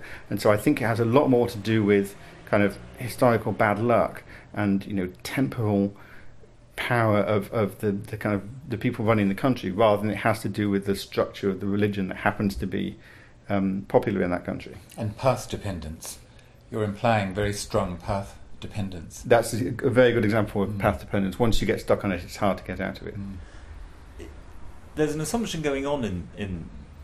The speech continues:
Speaker 3: your argument that, um, autocratic top-down,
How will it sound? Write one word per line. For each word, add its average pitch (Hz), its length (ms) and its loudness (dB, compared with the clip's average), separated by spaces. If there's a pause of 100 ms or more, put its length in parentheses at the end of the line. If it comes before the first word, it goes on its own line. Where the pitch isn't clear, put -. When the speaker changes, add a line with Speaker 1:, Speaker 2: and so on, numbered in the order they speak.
Speaker 3:
your 92 240 -2
argument 85 640 -8
that, 95 560 -6 (100)
um, 95 300 -4 (100)
autocratic 113 720 -2
top-down, 95 1000 -4